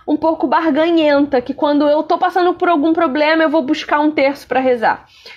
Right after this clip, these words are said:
Quando eu tô com alguma dificuldade, eu vou orar pro santo, pro santo me ajudar.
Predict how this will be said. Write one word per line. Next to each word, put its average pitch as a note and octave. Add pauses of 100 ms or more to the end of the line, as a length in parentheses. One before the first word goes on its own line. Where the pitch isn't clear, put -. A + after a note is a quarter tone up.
Quando D4+
eu D4+
tô F4
com -
alguma D#4+
dificuldade, E4
eu D#4+
vou D#4
orar D#4
pro D#4
santo, D4+
pro D#4+
santo C#4+
me C4+
ajudar. A#3